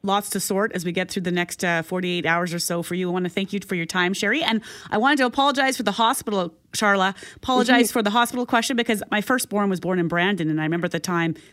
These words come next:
Speaker 1: there were people from Dauphin coming to Brandon to have their babies, but perhaps that was just the time and place years ago. So thank you for your clarification there.
Speaker 2: Yeah, no problem, no problem. Thank you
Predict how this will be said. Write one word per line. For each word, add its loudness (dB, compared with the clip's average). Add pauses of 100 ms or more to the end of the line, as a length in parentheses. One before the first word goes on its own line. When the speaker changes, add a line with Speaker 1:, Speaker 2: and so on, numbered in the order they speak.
Speaker 1:
there -6
were -2
people -2
from -2
Dauphin 2
coming 0
to -2
Brandon 0
to -4
have -2
their -2
babies, -2
but -6
perhaps -2
that -2
was -4
just -6 (380)
the 0
time 2
and 2
place 0
years 0
ago. -2
So -2
thank -2
you -2
for -2
your -4
clarification -2
there. -4 (240)
Speaker 2:
Yeah, 6
no 6
problem, 4
no 0
problem. 0
Thank 2
you 0